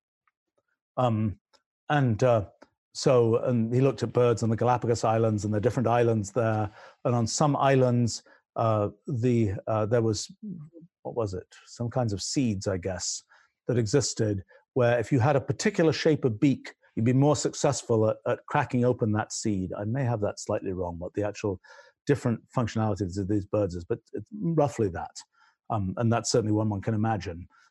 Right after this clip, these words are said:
Um, so, you know, if you have a beak of a certain shape, it's gonna be really good for cracking open that seed. Okay, if you have that shape of beak, you will be a more successful bird, you will live longer, you will have more children. And so what then happens is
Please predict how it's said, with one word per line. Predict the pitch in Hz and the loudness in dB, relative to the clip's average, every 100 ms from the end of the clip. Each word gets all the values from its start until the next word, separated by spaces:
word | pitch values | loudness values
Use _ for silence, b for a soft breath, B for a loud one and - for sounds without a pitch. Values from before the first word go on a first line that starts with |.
| _ 127 | _ -2
Um, | 113 101 - _ | 0 -2 -6 _
so, | - 139 117 113 | -2 2 2 2
you | 131 | 0
know, | 110 | 0
if | - | 2
you | 160 | 4
have | 160 | 4
a | 135 | 2
beak | 101 160 - | 2 2 4
of | 120 | 0
a | |
certain | - 117 131 | 2 2 2
shape, | 120 - 127 107 | -2 2 2 0
it's | - | -4
gonna | 123 110 | -2 0
be | 107 | 2
really | 123 120 | 2 2
good | 123 113 90 | 2 2 0
for | - 104 | -6 -4
cracking | - 117 117 | -2 -2 0
open | 107 101 98 | 0 -2 -4
that | 98 - | -6 -4
seed. | 170 127 95 - b b b - | -2 -2 -4 -16 b b b -4
Okay, | 143 107 92 - b - | -2 -2 -4 -14 b -2
if | 135 104 | -2 2
you | 156 190 | 4 4
have | 117 151 156 131 - _ _ _ _ - | 4 4 4 2 -4 _ _ _ _ -2
that | 135 139 | 0 0
shape | - 147 131 | 2 0 2
of | 110 101 | -2 2
beak, | 156 135 - | 2 2 -10
you | - 127 | -2 2
will | 120 | 2
be | 123 | 2
a | 117 | 4
more | 131 147 | 4 2
successful | - 135 139 120 - | 0 -2 -2 -2 -2
bird, | 113 110 104 101 101 95 b b b - | 0 0 0 0 -2 -4 b b b -2
you | 123 | 0
will | 120 117 | 2 4
live | 135 147 | 4 4
longer, | 135 131 131 123 123 | 4 4 4 4 4
you | 110 | 2
will | 104 | 0
have | 123 113 | -2 0
more | 135 139 | 2 2
children. | - 131 104 98 110 113 b b - | 2 0 0 -2 -2 -4 b b -8
And | 110 | 0
so | 147 | 2
what | 139 139 | 4 4
then | 147 | 2
happens | 131 196 202 123 98 | 4 2 2 0 0
is | 104 104 107 - | 0 0 -2 -8